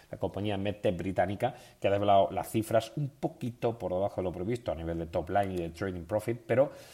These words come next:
un poco mejor a nivel de beneficio operativo, bien en el dividendo.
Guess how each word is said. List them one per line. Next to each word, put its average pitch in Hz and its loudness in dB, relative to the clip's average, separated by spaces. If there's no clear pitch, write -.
un 107 -6
poco 104 0
mejor 85 -2
a 82 -4
nivel 82 -2
de 78 -4
beneficio 82 -6
operativo, 90 -4
bien 87 0
en 78 -6
el 78 -8
dividendo. 104 0